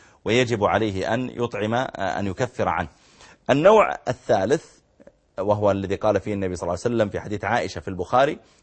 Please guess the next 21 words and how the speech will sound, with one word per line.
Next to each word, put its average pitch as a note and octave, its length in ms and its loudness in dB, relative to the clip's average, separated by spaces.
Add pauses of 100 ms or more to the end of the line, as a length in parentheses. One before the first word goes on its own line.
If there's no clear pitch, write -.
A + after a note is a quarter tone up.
"من A2+ 180 0
نذر B2 300 4
أن G2+ 60 0
يطيع F#2+ 300 0
الله G2 300 2
فليطعه، C3 540 -2
ومن A2+ 320 -4
نذر A#2+ 280 2
أن G#2 80 -2
يعصي G#2 320 -2
الله A2+ 260 0
فلا A2 220 -2
يعصه". G2+ 440 0 (400)
النوع E3+ 340 4
الثالث E3+ 480 0
من B2 100 -2
النذر B2 400 0 (440)
هو C3 160 2
النذر C3+ 300 2
على G#2 260 0
طاعة، D#2+ 420 -4